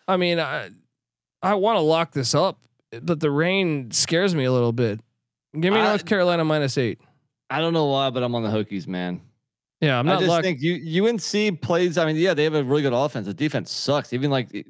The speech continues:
Speaker 2: the Georgia State game, U N C could have lost that. Uh, I'm taking the Hokies. Uh, yeah, the weather helps them, but I don't like it. But I'm, I'm gonna take the points.
Speaker 1: Patty?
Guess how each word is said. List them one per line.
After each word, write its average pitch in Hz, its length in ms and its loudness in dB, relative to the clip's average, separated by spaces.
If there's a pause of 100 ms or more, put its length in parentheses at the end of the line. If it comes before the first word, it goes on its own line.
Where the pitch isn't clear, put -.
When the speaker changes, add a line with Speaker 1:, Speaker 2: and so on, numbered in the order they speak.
(100)
Speaker 2:
the 156 100 0
Georgia 143 300 -2
State 180 340 -2
game, 92 300 -2
U 120 100 0
N 135 80 0
C 143 180 -2
could 143 120 0
have 131 80 0
lost 131 320 -2
that. 143 320 -2 (720)
Uh, 104 540 -2
I'm 123 100 -2
taking 190 260 0
the 127 60 0
Hokies. 131 640 -2 (240)
Uh, 53 60 -6 (160)
yeah, 156 180 0
the 123 120 -2
weather 151 320 0
helps 139 320 -2
them, 151 360 -2 (460)
but 117 280 -2 (100)
I 135 80 0
don't 139 160 -2
like 127 240 -2
it. - 180 -2
But 127 100 -4
I'm, 120 200 -4 (120)
I'm 117 120 -6
gonna 135 100 -6
take 147 140 -4
the 127 60 -12
points. 127 340 -8 (1500)
Speaker 1:
Patty? 170 360 0